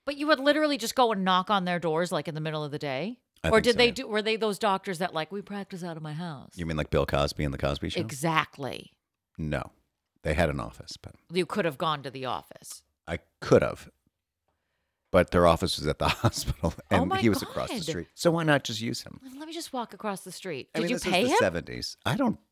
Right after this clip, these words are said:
Speaker 2: I didn't have a checkbook at
Speaker 1: <laughs>
Speaker 2: that time
Speaker 1: The
Speaker 2: because
Speaker 1: way
Speaker 2: I
Speaker 1: you
Speaker 2: was
Speaker 1: talk
Speaker 2: five.
Speaker 1: about yourself, I feel like you did. I feel like you had a four oh one K by the time you were
Speaker 2: <laughs> I,
Speaker 1: ten.
Speaker 2: I brought out, like, those, those old credit card machines where you put it
Speaker 1: <laughs> Yes,
Speaker 2: down
Speaker 1: yes.
Speaker 2: with the paper and you have to
Speaker 1: Shook,
Speaker 2: swipe it.
Speaker 1: shook, shook, shook.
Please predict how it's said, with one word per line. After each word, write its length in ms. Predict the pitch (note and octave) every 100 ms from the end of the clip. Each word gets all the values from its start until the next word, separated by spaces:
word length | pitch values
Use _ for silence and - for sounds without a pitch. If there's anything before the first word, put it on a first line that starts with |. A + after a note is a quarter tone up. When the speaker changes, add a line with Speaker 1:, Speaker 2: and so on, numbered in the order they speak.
| _
Speaker 2:
I 120 | G#2 D#3
didn't 200 | E3 A#2
have 200 | G#2 G2
a 60 | -
checkbook 560 | - A#2+ - - D2
at 200 | F#4+ -
Speaker 1:
<laughs> 40 | -
Speaker 2:
that 160 | -
time 240 | - E2 F#2
Speaker 1:
The 80 |
Speaker 2:
because 120 | G4 G#4
Speaker 1:
way 100 | -
Speaker 2:
I 40 |
Speaker 1:
you 60 | A#4
Speaker 2:
was 80 | -
Speaker 1:
talk 200 | D4+ -
Speaker 2:
five. 20 | -
Speaker 1:
about 180 | D#4
yourself, 360 | C4+ D4 C4+ A#3+
I 100 | A3
feel 200 | A3+ B3+
like 120 | D4+ D#4+
you 60 |
did. 380 | A3+ F#3 F4 A#3
I 100 | G#3+
feel 100 | -
like 120 | A#3+ D#4+
you 60 |
had 80 | F4+
a 80 | D#4
four 300 | - G3 G#3
oh 80 | G#3
one 220 | G#3+ G#3
K 200 | B3 B3
by 160 | G#3+
the 80 | F3+
time 240 | G3+ F#3 F3
you 80 |
were 80 | F#3 -
Speaker 2:
<laughs> 40 |
I, 180 | D3 D3+
Speaker 1:
ten. 100 | -
Speaker 2:
I 60 | G#3
brought 300 | C3 D3+ -
out, 280 | F3 - -
like, 200 | B2+ - - - -
those, 340 | B2+ G3 -
those 200 | - F3 D3
old 160 | G#2+
credit 260 | G2 A2+ A2+
card 240 | A#2 A2
machines 400 | G#2 G#2+ A2+ -
where 120 | B3
you 60 | A4
put 120 | -
it 20 | G#4+
Speaker 1:
<laughs> 120 | -
Yes, 0 |
Speaker 2:
down 220 | G4+ - F4
Speaker 1:
yes. 200 | E4+ E4+
Speaker 2:
with 120 | E4
the 80 | -
paper 320 | A2+ G#2+ A2
and 80 | G#2
you 80 |
have 100 | G2+
to 80 | -
Speaker 1:
Shook, 160 | - C4+
Speaker 2:
swipe 120 | G2
it. 40 | -
Speaker 1:
shook, 280 | - - -
shook, 160 | -
shook. 340 | - - -